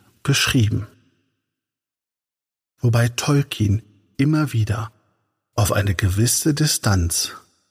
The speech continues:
und Verschwiegenheit achtet, um nicht zu viel zu verraten und die Spannung des Lesers zu steigern.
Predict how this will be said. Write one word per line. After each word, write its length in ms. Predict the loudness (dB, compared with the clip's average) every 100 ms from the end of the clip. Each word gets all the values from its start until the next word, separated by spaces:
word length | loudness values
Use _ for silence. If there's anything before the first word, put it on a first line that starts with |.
| -2
und 160 | 0
Verschwiegenheit 1160 | 0 0 0 0 0 0 0 -2 0 0 -2 -4 -18 _ _ -2
achtet, 640 | 0 0 -2 -2 -4 -6 -20 _ _ _ _ _ _ _ -2
um 240 | 0 2
nicht 340 | 0 -4 -6
zu 180 | -2 0
viel 540 | -2 -2 0 2 0 -4
zu 160 | -6
verraten 800 | -2 0 0 2 0 0 -2 -2 -8 _ _ _ _ _ _
und 180 | -2 -2
die 80 | -4
Spannung 600 | -2 0 2 2 2 0
des 300 | -2 -4 0
Lesers 640 | 2 2 0 0 -2 -6 _
zu 240 | -10 -2 0
steigern. 640 | 0 0 0 0 -4 -6